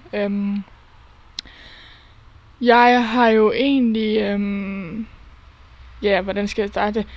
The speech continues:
Ja, det, altså, det, <laughs> oh my god. Vi er i august nu, øhm, er vi ikke det? Jo. Jo, det er vi. <laughs> Oh my god. Nå,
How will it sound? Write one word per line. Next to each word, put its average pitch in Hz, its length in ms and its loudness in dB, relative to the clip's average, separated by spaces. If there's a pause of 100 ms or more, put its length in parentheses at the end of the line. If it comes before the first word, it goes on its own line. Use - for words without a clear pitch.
(160)
Ja, 190 180 -2 (600)
det, 254 200 8
altså, 233 320 2
det, 247 400 2 (680)
<laughs> 330 800 0
oh 233 80 -4
my 233 220 -8
god. 208 300 -8 (460)
Vi 269 120 0
er 269 180 6
i 269 40 2
august 240 480 0
nu, 208 360 -4
øhm, 196 800 -6 (200)
er 247 140 2
vi 269 60 2
ikke 269 200 -2
det? 254 240 2 (180)
Jo. 190 380 -2 (880)
Jo, 180 180 -2
det 196 160 -4
er 180 160 -4
vi. - 80 -12 (540)
<laughs> 240 80 2 (440)
Oh 240 140 -4
my 214 180 -6
god. 208 180 -10 (320)
Nå, 208 100 -4